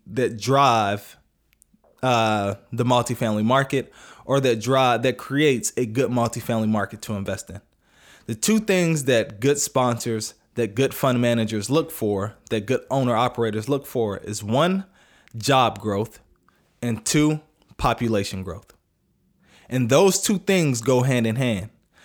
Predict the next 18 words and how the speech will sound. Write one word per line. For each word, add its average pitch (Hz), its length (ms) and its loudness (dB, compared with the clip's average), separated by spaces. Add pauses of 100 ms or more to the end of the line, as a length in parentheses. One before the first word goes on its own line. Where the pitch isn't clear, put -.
(160)
So 156 160 2
when 143 100 2
we 143 80 2
say, 139 360 4
you 123 260 -2
know, 127 160 2
the 107 60 -4
top 143 240 2
two 151 100 -2
metrics 120 320 -2
that 123 220 -4
you're 117 80 -2
looking 160 240 0
for 113 500 -2 (140)
before 131 400 0
considering 120 480 -2
the 110 80 0
market, 139 500 0